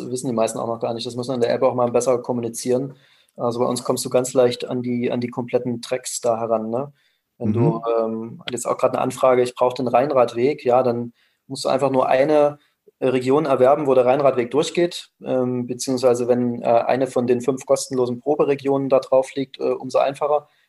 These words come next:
Speaker 1: in dem Fall Bodensee. Und dann, äh, hast du die Region, hast du die Tracks, kannst du dir exportieren in kompletter Länge.
Speaker 2: Mhm, ja, aber sagen wir mal so, diese G P X-Dateien, die sind ja wahrscheinlich nicht ganz so aktuell wie jetzt so die, die aktuellsten, äh,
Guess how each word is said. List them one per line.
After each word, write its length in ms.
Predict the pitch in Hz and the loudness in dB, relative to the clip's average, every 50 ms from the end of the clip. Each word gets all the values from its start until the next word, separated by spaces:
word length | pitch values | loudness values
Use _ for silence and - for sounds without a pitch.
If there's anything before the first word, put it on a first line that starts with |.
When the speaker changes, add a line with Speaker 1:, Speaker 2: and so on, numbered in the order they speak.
| _ _ _ | _ _ _
Speaker 1:
in 60 | 127 | -8
dem 160 | 120 120 120 - | -6 -6 -4 0
Fall 160 | - 123 120 | 2 0 2
Bodensee. 500 | - 131 135 151 147 143 143 147 143 - _ _ - - - - _ _ _ | 2 0 -2 -2 -2 -2 -2 -2 -4 -6 _ _ -20 -20 -20 -20 _ _ _
Und 260 | - 135 127 123 123 | -6 -2 -2 0 4
dann, 340 | 131 123 123 127 127 123 123 | 4 4 4 2 0 0 0
äh, 460 | 123 123 120 120 120 120 120 120 120 - _ _ | 2 4 6 6 6 6 6 2 -2 -10 _ _
hast 200 | 127 135 135 - | -4 -4 -2 -2
du 40 | 143 | -2
die 80 | 131 | -2
Region, 420 | 127 127 120 123 127 139 165 165 147 | -2 -4 -2 0 2 2 2 2 0
hast 160 | 139 139 - | -2 -4 -2
du 60 | 127 | -4
die 80 | 127 123 | -4 -4
Tracks, 360 | 123 - 143 165 165 - - | 0 0 0 0 0 -2 -6
kannst 240 | - 131 131 - - | -4 -4 -4 -4 -4
du 60 | 127 | -2
dir 120 | 127 131 | -2 -2
exportieren 640 | 131 135 - _ - 127 - - 143 151 160 156 147 | -2 -2 -6 _ -18 -16 -6 -2 -2 0 0 -2 -8
in 200 | - 131 123 123 | -8 -8 -8 -6
kompletter 360 | - 131 123 127 127 131 123 | -6 -8 -2 -2 0 2 2
Länge. 280 | 117 117 113 110 104 - _ _ _ _ _ _ - | 0 0 -2 -2 -4 -8 _ _ _ _ _ _ -10
Speaker 2:
Mhm, 500 | 92 90 85 82 90 107 113 - - _ _ - | -6 -4 -4 -2 -2 -4 -6 -8 -14 _ _ -12
ja, 260 | 104 101 95 87 - _ _ _ - - - - - | -8 -8 -8 -8 -12 _ _ _ -20 -20 -20 -16 -8
aber 220 | - 107 107 107 | -6 -4 -4 -4
sagen 160 | 107 113 110 | -4 -4 -2
wir 120 | 107 107 107 | -2 -2 -2
mal 40 | |
so, 120 | 107 107 101 | -2 -4 -6
diese 320 | 95 101 101 107 104 98 | -6 -6 -6 -6 -6 -6
G 160 | 101 107 107 | -4 -6 -6
P 140 | 107 - - | -6 -6 -8
X-Dateien, 580 | 92 117 - - 110 101 - - 104 101 98 95 | -8 -8 -10 -12 -12 -12 -10 -10 -8 -6 -6 -8
die 80 | 92 | -8
sind 180 | 90 95 110 110 | -8 -10 -8 -8
ja 120 | 110 87 | -8 -8
wahrscheinlich 340 | 87 90 - - 95 92 - | -10 -10 -10 -12 -12 -10 -8
nicht 180 | 95 87 - - | -10 -10 -8 -10
ganz 280 | 95 95 113 120 - | -6 -6 -4 -6 -6
so 100 | - 107 | -8 -10
aktuell 560 | - 104 - - - 110 98 92 101 104 95 92 | -10 -12 -14 -12 -10 -10 -8 -4 -4 -4 -4 -6
wie 80 | 92 | -6
jetzt 240 | 90 101 92 - - | -6 -6 -8 -8 -10
so 180 | - 95 95 92 | -12 -10 -10 -8
die, 220 | 95 101 95 87 | -8 -8 -8 -8
die 180 | 90 98 87 87 | -8 -10 -12 -12
aktuellsten, 880 | 98 - _ - 98 - 85 98 104 - - - - 98 95 95 92 92 | -12 -18 _ -10 -10 -8 -8 -10 -10 -10 -12 -8 -4 -4 -2 -2 -2 -4
äh, 320 | 87 - 101 98 95 92 | -6 -8 -10 -8 -8 -8